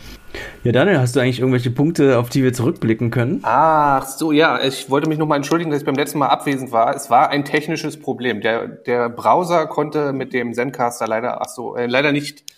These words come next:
Speaker 2: interagieren und es tut mir leid. Ich hab aber dann im Hintergrund gesessen und die Daumen gedrückt und zugehört und mich gefreut über das sehr schöne Interview, was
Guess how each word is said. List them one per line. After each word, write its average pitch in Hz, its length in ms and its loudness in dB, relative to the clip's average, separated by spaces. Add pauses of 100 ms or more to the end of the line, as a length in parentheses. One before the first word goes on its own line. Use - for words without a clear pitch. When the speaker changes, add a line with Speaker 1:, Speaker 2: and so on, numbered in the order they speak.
(340)
Speaker 2:
interagieren 135 460 0
und 143 100 -4
es 139 120 -8
tut 143 100 -14
mir 135 80 -4
leid. 131 220 2
Ich 139 160 -4
hab - 240 -2
aber 139 180 2
dann 135 400 0
im 127 140 -2
Hintergrund 156 380 0
gesessen 147 360 -2
und 175 260 -4
die 156 60 -2
Daumen 147 300 2
gedrückt 147 500 -6 (460)
und 135 180 -2
zugehört 139 380 0
und 120 120 -4
mich 117 160 -8
gefreut 113 300 -4
über 117 200 -4
das 110 120 -4
sehr 113 100 -4
schöne 110 300 -6
Interview, 113 380 -6
was - 280 -12